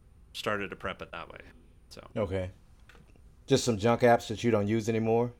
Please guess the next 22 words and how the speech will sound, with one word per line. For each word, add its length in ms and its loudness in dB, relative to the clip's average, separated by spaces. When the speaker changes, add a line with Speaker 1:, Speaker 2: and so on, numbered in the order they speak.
Speaker 2:
just 180 -10
to 80 4
Speaker 1:
Yep, 180 2
Speaker 2:
kinda 120 0
Speaker 1:
yep, 60 2
Speaker 2:
make 140 0
the 80 -10
Speaker 1:
yep. 80 -10
Speaker 2:
transition 480 0
easier? 340 -8
Okay. 280 -6
Speaker 1:
Yep. 160 -2
All 80 8
right, 180 10
so 160 4
my 220 8
other 140 8
U 160 2
P 160 0
S 120 6
story. 380 -2
So 340 4